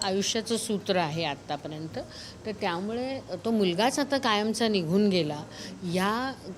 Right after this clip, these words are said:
कल्पनेने ती इतकी विदीर्ण झालेली आहे, म्हणजे तिला स्वतःलाच जगण्याची आशा नाही आहे,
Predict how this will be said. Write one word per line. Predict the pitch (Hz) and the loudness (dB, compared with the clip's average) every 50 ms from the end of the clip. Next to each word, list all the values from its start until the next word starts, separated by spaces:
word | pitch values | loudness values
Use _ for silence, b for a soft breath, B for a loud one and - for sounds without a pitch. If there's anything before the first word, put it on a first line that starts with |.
| - | 0
कल्पनेने | 202 190 180 185 165 - 226 226 233 233 233 240 247 | 2 2 2 2 2 0 0 0 2 2 2 0 0
ती | 226 - 269 247 | 0 0 -2 0
इतकी | 240 214 185 - - - 254 302 | 0 -2 -2 -2 -2 0 2 4
विदीर्ण | 277 285 262 208 220 247 269 294 294 294 277 | 6 6 6 8 6 6 6 6 6 6 6
झालेली | 247 226 202 175 175 170 160 156 151 | 6 6 4 4 2 2 0 0 0
आहे, | 143 147 151 | -2 -2 -2
म्हणजे | 160 165 180 185 185 | -2 -2 -4 -2 -2
तिला | 208 190 175 190 202 220 | -2 2 4 4 4 4
स्वतःलाच | 220 - 214 180 - 185 180 196 220 254 240 | 2 0 -2 -2 0 0 2 2 4 2 4
जगण्याची | 214 240 226 208 214 208 208 202 202 - 220 220 - | 6 4 4 6 4 4 4 2 2 0 -2 -2 -2
आशा | - 185 170 160 - 190 185 | -2 -2 -2 0 0 0 2
नाही | 175 165 156 147 143 | 2 0 0 -2 -4
आहे, | - | -6